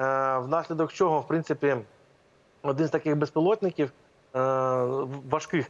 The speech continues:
безпілотників, до речі, е, в-, був, е,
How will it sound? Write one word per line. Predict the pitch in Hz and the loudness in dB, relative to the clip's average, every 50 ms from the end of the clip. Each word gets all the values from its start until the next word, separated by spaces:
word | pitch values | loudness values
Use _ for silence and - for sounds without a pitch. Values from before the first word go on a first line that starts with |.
| - 123 | -6 -10
безпілотників, | 123 117 - 131 127 120 117 - 117 107 - 113 110 | -10 -6 -4 -2 0 0 -2 -2 -6 -12 -10 -10 -4
до | 117 113 | -2 -2
речі, | 113 107 101 - - 101 _ _ _ _ _ _ _ _ - | -2 -2 -4 -6 -14 -20 _ _ _ _ _ _ _ _ -6
е, | 117 123 127 127 123 123 120 117 - - - - | -4 -2 0 0 0 0 -2 -4 -8 -14 -14 -12
в-, | 127 123 127 131 131 131 127 | -6 -2 0 2 2 2 2
був, | 123 127 147 160 160 - - - | 0 0 0 0 0 -2 0 0
е, | 151 143 139 135 131 131 | 2 2 4 4 2 2